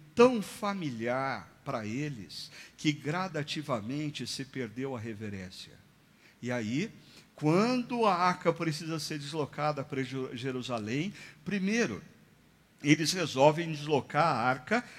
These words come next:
num modelo, ah, ah, de carro filisteu, o que nada tinha a ver com as regras que Deus tinha dado na Torá,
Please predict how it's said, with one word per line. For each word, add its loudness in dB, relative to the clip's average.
num 2
modelo, 2
ah, 0
ah, 0
de -6
carro 2
filisteu, 2
o 4
que -4
nada 0
tinha -4
a -2
ver -4
com 6
as 0
regras -2
que -4
Deus 0
tinha -4
dado -2
na -4
Torá, -4